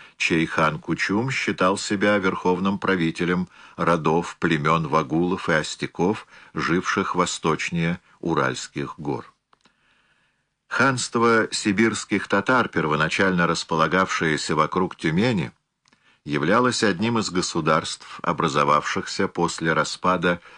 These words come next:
Великой Монгольской империи, основанной Чингисханом. Незадолго до своей кончины Чингисхан сделал своих сыновей правителями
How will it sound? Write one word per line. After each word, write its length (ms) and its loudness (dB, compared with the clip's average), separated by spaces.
Великой 540 2
Монгольской 680 0
империи, 460 0
основанной 680 0
Чингисханом. 840 -4
Незадолго 600 2
до 80 2
своей 400 2
кончины 580 2
Чингисхан 720 0
сделал 460 0
своих 400 0
сыновей 480 2
правителями 800 0